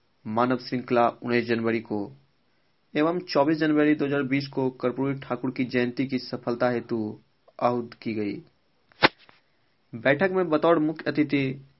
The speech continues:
जदयू जिला अध्यक्ष संतोष साहनी, जदयू महिला प्रकोष्ठ की जिला अध्यक्ष बबीता राय मंडल मुख्य रूप से मौजूद थे। बैठक का संचालन युवा जदयू जिला अध्यक्ष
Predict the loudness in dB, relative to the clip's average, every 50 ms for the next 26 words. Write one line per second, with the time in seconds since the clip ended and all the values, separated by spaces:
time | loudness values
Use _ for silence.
0 | _ -20 -10 -2 -2 2 2 2 2 2 4 4 6 6 6 6 4 2 0 0
1 | -2 -6 -2 0 0 0 0 -6 -14 -14 -14 -16 -16 -14 -12 -10 -10 -10 -12 -14
2 | -18 -20 _ _ _ _ _ _ _ _ _ _ _ _ _ _ _ _ _ _
3 | _ _ -2 0 0 0 2 0 0 2 0 2 2 2 2 2 0 -2 0 0
4 | -2 -2 -2 -4 -8 -8 -4 0 2 2 4 2 2 2 0 -2 -2 -4 -10 -20
5 | _ _ _ _ _ -4 -2 0 0 0 0 2 2 2 2 2 0 0 -2 -4
6 | -2 -4 -4 -4 -6 -12 -18 _ _ _ _ _ _ _ _ _ -8 -6 -6 -4
7 | -2 -2 -2 -4 -4 -4 -4 -4 -2 -2 -2 -4 -4 -4 -6 -8 -10 -14 -16 -16
8 | -14 -14 -16 -18 -20 _ _ _ _ _ _ _ _ _ _ _ _ _ _ _
9 | _ _ _ _ _ _ _ _ _ _ _ _ _ _ _ 0 4 4 4 4
10 | 4 0 2 0 0 2 2 0 2 6 6 6 6 6 4 2 0 2 6 6
11 | 6 8 6 6 6 6 4 4 4 4 6 6 6 6 4 2 2 2 0 -4
12 | -16